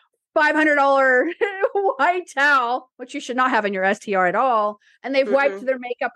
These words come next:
Speaker 1: all over. And they're like, "Here you go." And you're like, "Thanks."
Speaker 2: <laughs>
Speaker 1: Yeah.
Speaker 2: I remember those days. I remember the, I know, like, one of the, when I cleaned one of the S T Rs, they had a crazy wild party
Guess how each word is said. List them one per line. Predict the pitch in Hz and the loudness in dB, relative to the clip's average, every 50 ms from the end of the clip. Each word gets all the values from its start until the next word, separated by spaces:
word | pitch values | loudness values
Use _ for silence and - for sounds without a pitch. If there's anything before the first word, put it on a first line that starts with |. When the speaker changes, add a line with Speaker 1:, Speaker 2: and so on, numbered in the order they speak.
| 226 - | -6 -2
Speaker 1:
all | 226 226 226 226 226 226 - | 0 2 2 2 2 0 -2
over. | 202 214 220 208 208 208 214 208 208 202 202 196 | -2 -2 -2 -2 -2 -2 -2 0 0 0 -2 -2
And | 202 214 220 | -4 -6 -4
they're | 220 | -4
like, | 226 233 240 - | -4 -6 -6 -4
"Here | 440 494 | 0 0
you | 554 539 | 0 2
go." | 539 508 494 480 480 | 2 2 2 2 2
And | 494 453 | 2 0
you're | 440 415 | 0 -2
like, | 370 339 - | -4 -4 -4
"Thanks." | - 508 523 523 523 523 494 480 - _ _ - _ _ _ _ _ - 370 - - - | -6 -6 -6 -6 -8 -10 -12 -12 -14 _ _ -20 _ _ _ _ _ -4 -4 -4 -2 0
Speaker 2:
<laughs> | 494 480 | 0 2
Speaker 1:
Yeah. | 508 480 494 508 - 508 508 - - - _ _ _ - - - - - - - - - | 2 2 0 0 -2 -4 -6 -10 -12 -20 _ _ _ -20 -10 -6 -6 -6 -6 -6 -8 -4
Speaker 2:
I | - 233 226 | -2 0 2
remember | 208 190 190 190 185 180 | 2 2 0 0 -2 -2
those | 180 175 180 175 170 | -2 -2 -2 -4 -4
days. | 175 170 175 180 196 214 220 214 - - - - | -4 -4 -2 -2 -4 -4 -6 -6 -10 -12 -10 -6
I | 202 | -4
remember | 202 202 208 226 226 220 | -2 -2 0 2 2 2
the, | 196 196 185 180 - - _ | 4 4 2 2 2 -2 _
I | - 208 214 | -2 0 2
know, | 226 233 226 220 208 | 2 2 2 2 2
like, | 208 202 175 - | 0 0 -2 -4
one | - 202 196 | -4 -6 -4
of | 190 | -4
the, | 180 - | -6 -6
when | - 185 180 | -6 -6 -4
I | 175 180 | -4 -6
cleaned | 180 - 220 180 175 | -4 -4 -2 -2 -2
one | 175 180 | -2 -4
of | 165 | -4
the | 170 - - | -4 -4 -6
S | 170 160 - | -6 -8 -10
T | - - 180 | -12 -10 -6
Rs, | 165 160 165 175 170 - _ _ _ _ _ _ _ _ _ _ | -2 -2 -2 -2 -4 -6 _ _ _ _ _ _ _ _ _ _
they | - 185 180 180 180 | 2 2 4 4 2
had | 175 190 175 165 160 165 165 - | 2 0 0 2 2 0 0 0
a | - 175 165 | -2 -4 -4
crazy | - - - - 220 208 208 202 190 185 185 175 180 175 | -4 -10 -14 -10 -4 -2 0 0 0 0 0 -2 -2 -2
wild | 175 170 160 151 156 156 151 151 | 0 0 0 2 2 0 -2 -2
party | - 175 160 160 160 151 143 143 151 139 | -2 0 0 0 0 -2 -2 -2 -2 -4